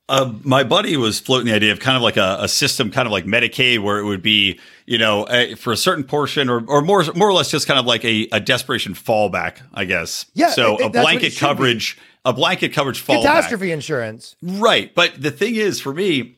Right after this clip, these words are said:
Speaker 1: I, I'm like, "Okay, I could accept that." And I, and I, I probably would f-, prefer that vastly over what we have right now, which is, you know, the combination of public and private, and it's at the astronomical
Speaker 2: Kind of a mess.
Speaker 1: cost.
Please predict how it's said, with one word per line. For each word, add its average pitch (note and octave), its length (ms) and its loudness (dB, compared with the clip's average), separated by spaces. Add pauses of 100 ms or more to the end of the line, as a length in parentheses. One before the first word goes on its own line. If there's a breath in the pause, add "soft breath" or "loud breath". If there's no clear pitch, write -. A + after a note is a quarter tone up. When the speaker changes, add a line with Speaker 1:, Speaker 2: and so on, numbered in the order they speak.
Speaker 1:
I, D3 280 2
I'm C#3+ 120 0
like, C#3 180 2
"Okay, A#2 540 0 (400 soft breath)
I E3+ 120 2
could F#3+ 120 -6
accept D3 440 -2
that." C3+ 360 2
And B2 160 2
I, A#2 120 4
and B2+ 260 0
I, B2 300 0
I B2 260 -2 (300)
probably D#3 260 2
would A2 160 -6
f-, - 280 -16
prefer C3 280 0
that A2+ 220 0
vastly A#2 380 0
over G2 120 -2
what G#2 140 0
we G2+ 100 0
have F#2+ 200 0
right F2+ 180 0
now, G#2+ 260 2
which F#2 180 -4
is, G2+ 200 -2
you G2+ 80 2
know, F2+ 100 2
the E2+ 60 -2
combination G2 560 0
of E2+ 100 -10
public G#2 420 2
and F2 120 -4
private, G2+ 440 2
and G2+ 100 0
it's - 200 -2
at G#2 240 0
the F#2+ 380 -2
astronomical D3 540 0
Speaker 2:
Kind D3 100 2
of B2 80 0
a G#2 40 2
mess. - 240 -6
Speaker 1:
cost. - 60 -20